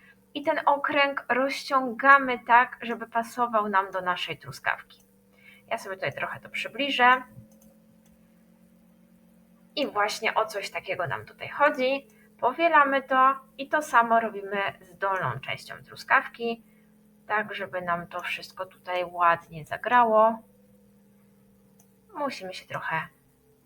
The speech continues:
pobawić. No i mamy pierwszą i drugą część truskawki. Teraz zmieniamy sobie kolor na taki, żeby właśnie do truskawki pasował.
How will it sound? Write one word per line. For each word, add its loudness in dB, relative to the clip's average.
pobawić. -6
No 4
i -2
mamy 2
pierwszą -2
i -10
drugą -2
część -2
truskawki. 0
Teraz 6
zmieniamy 2
sobie -10
kolor 2
na 4
taki, -4
żeby -4
właśnie -4
do -2
truskawki -8
pasował. 6